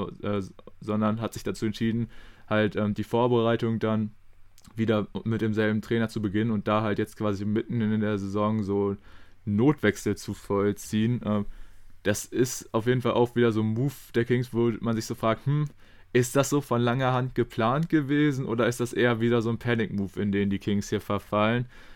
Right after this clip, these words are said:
Ähm, wäre auch direkt mal die Frage, die ich dir stellen würde, Tim, wie findest du diesen Move jetzt von den Kings, da, ähm, mit Luke Walton eben den bisherigen Headcoach zu feuern und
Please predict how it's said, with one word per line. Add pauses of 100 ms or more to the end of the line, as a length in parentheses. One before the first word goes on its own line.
(160)
Ähm,
wäre
auch (360)
direkt
mal
die
Frage,
die
ich
dir
stellen
würde,
Tim,
wie (260)
findest
du
diesen
Move
jetzt
von
den
Kings,
da, (220)
ähm,
mit
Luke
Walton
eben
den
bisherigen
Headcoach
zu
feuern
und